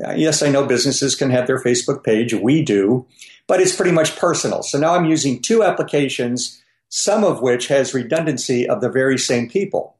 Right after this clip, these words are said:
right? But I've gotta go to each application to do different things with.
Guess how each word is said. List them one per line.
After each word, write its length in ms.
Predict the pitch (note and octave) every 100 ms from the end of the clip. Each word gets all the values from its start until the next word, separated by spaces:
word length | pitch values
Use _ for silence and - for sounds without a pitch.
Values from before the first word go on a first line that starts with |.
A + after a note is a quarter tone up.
| _
right? 320 | A#2 A#2 A#2+
But 100 | -
I've 120 | C3+ C3+
gotta 160 | D3
go 160 | C3+ B2+
to 120 | -
each 180 | D#3+ -
application 680 | D3 C3 - D#3+ D3+ B2+
to 80 | A#2+
do 160 | B2 B2+
different 400 | B2 C#3+ C3 A2+
things 300 | A#2+ A2 C3
with. 360 | C#3 - -